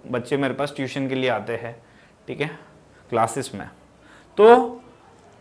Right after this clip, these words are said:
मेरी इनकम किसी और का एक्सपेंस,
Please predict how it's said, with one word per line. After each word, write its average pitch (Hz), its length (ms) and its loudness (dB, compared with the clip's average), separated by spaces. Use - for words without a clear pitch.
मेरी 208 480 6
इनकम 202 640 6
किसी 170 260 4
और 180 200 10
का 190 120 6
एक्सपेंस, 185 680 0